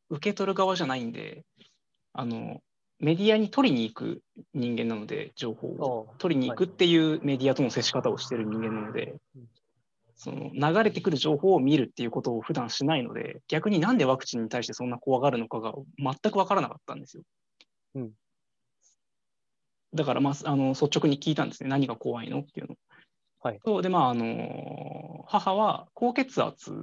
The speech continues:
Speaker 1: なので、
Speaker 2: はい。
Speaker 1: まあ、実際主治医の判断でやめる可能性もあるんですけど、
Speaker 2: うん。うん。
Speaker 1: まあ、っていう、まあ、一応、こう、比較的リスクが高い側
Speaker 2: うん。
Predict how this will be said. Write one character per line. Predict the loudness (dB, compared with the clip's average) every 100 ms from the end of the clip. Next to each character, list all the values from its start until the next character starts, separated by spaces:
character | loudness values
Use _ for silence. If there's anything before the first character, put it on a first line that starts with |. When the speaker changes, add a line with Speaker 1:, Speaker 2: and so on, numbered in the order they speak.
| -12 -12
Speaker 1:
な | -10
の | -10
で、 | -8 -6 -6 -10 _ _ _ _ _
Speaker 2:
は | -8
い。 | -8 _ _ _ _ _ _ _
Speaker 1:
ま | 0
あ、 | 4
実 | 4
際 | 4 4
主 | 4
治 | 2 2
医 |
の | 2
判 | 2 2
断 | 0
で | -2
や | -2 0
め | 2
る | 0
可 | 2 0
能 | 2 0
性 | 2 2
も | 4 2
あ |
る | 2
ん | -4
で | -10
す | -14
け | -12
ど、 | -10 -10 -12 _ _ -8
Speaker 2:
う | -6
ん。 | -6 -10 _ _ -16
う | -16
ん。 | -16 _ _
Speaker 1:
ま | 0 2 2
あ、 |
っ |
て | 6
い | 6
う、 | 8 6 6
ま | 4
あ、 |
一 | 4 4 8
応、 | 10 10
こ | 6 4 4
う、 | 4
比 | 2
較 | 2
的 | 2 2
リ | 2
ス |
ク | -2
が | -6
高 | -6 -4
い | -6
側 | -6 -10 -14 _ _ _ _ _
Speaker 2:
う | -8
ん。 | -8